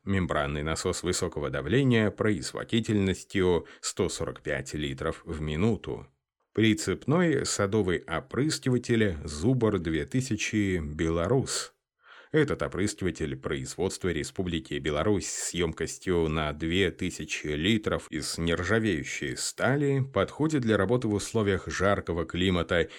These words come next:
и может быть укомплектован четырьмя приставками,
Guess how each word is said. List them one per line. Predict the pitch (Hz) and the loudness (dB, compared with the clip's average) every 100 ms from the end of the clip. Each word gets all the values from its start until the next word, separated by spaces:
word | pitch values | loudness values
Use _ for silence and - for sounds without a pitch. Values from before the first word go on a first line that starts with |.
| - | 0
и | 175 | 2
может | 113 113 110 78 | 4 2 0 0
быть | 101 82 | -2 0
укомплектован | 90 95 82 73 67 110 120 101 87 | -2 -2 -2 -4 -2 2 4 2 0
четырьмя | - 85 71 69 82 101 | -4 -6 -6 -2 2 2
приставками, | 87 87 82 - - 98 - - 87 78 76 | 0 -2 -2 -2 0 0 0 -2 0 0 -4